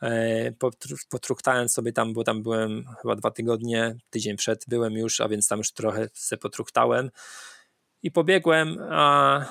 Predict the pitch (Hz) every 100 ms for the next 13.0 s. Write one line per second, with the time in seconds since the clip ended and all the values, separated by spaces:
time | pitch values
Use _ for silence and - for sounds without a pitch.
0 | - _ 147 139 135 127 - 147 180 170
1 | - 135 135 131 127 131 123 117 110 -
2 | 117 123 117 117 113 117 117 113 - 117
3 | 117 110 110 113 113 120 - - - 117
4 | 113 110 107 113 110 110 - 110 110 -
5 | - 117 107 117 113 107 - 110 101 113
6 | - 113 - 131 117 123 120 110 117 110
7 | - 113 - 110 113 113 - - - -
8 | 120 113 117 113 113 127 - 127 120 117
9 | 110 120 117 - - 113 110 - 110 113
10 | 107 110 113 - 131 117 104 - 107 101
11 | 104 110 107 107 107 - - - - 107
12 | 104 104 113 - 113 110 107 120 120 135